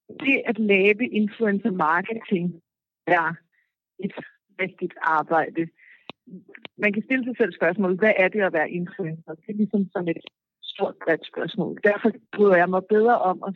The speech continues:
sige, hvad er det at lave influencer marketing? Og når vi sætter det at influere nogen i samme sætning som en mar-, som marketing,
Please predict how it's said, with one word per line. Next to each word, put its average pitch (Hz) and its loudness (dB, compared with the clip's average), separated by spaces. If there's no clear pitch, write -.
sige, 180 -4
hvad 208 4
er 190 2
det 214 -4
at 175 -6
lave 175 -2
influencer 185 -2
marketing? 165 -4
Og 202 0
når 202 4
vi 196 0
sætter 202 4
det 240 2
at 247 0
influere 226 -2
nogen 202 -4
i - 4
samme 190 4
sætning 208 0
som 175 2
en 175 -2
mar-, - -4
som 190 -2
marketing, 170 0